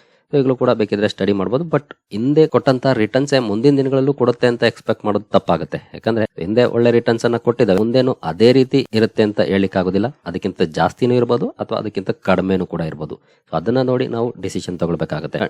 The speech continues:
ಖಂಡಿತ ಹಿಂದೆ ಎಷ್ಟೋ ಪರ್ಸೆಂಟ್ ರಿಟರ್ನ್ಸ್ ಕೊಟ್ಟಿದೆ ಅಂದ್ರೆ ಅಷ್ಟೇ ರಿಟರ್ನ್ಸ್ ನೆಕ್ಸ್ಟ್ ಸಿಗುತ್ತೆ ಅಂತ ಎಕ್ಸ್‌ಪೆಕ್ಟ್ ಮಾಡೋದು ತಪ್ಪಾಗ್ಬೋದು. ಹಾಗೆ ಕಂಪನಿ ಬಗ್ಗೆ ನೋಡೋದಾದ್ರೆ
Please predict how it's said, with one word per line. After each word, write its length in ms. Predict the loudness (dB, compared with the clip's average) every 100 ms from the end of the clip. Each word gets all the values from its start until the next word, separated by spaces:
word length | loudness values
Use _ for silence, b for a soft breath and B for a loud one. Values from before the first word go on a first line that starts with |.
| -6 -4
ಖಂಡಿತ 240 | 0 0 -2 -4 _ _ -4
ಹಿಂದೆ 360 | 0 4 4 2 _
ಎಷ್ಟೋ 200 | -4 -2
ಪರ್ಸೆಂಟ್ 320 | 0 -2 -2
ರಿಟರ್ನ್ಸ್ 260 | 0 0 0
ಕೊಟ್ಟಿದೆ 260 | -2 0 0
ಅಂದ್ರೆ 180 | -2
ಅಷ್ಟೇ 560 | -6 _ -14 -14 0 2
ರಿಟರ್ನ್ಸ್ 400 | 2 -2 -4 -6
ನೆಕ್ಸ್ಟ್ 260 | -10 -10 -10
ಸಿಗುತ್ತೆ 340 | -8 -6 -6
ಅಂತ 160 | -4 -4 -4 -8
ಎಕ್ಸ್‌ಪೆಕ್ಟ್ 420 | -10 -6 -8 -6
ಮಾಡೋದು 240 | -4 -4 -4
ತಪ್ಪಾಗ್ಬೋದು. 760 | -2 -2 0 -4 -4 -8 -10 b b b b
ಹಾಗೆ 160 | 0 2
ಕಂಪನಿ 380 | 2 -2 -2 -2
ಬಗ್ಗೆ 200 | 0 -2
ನೋಡೋದಾದ್ರೆ 580 | -6 -6 -4 -4 -6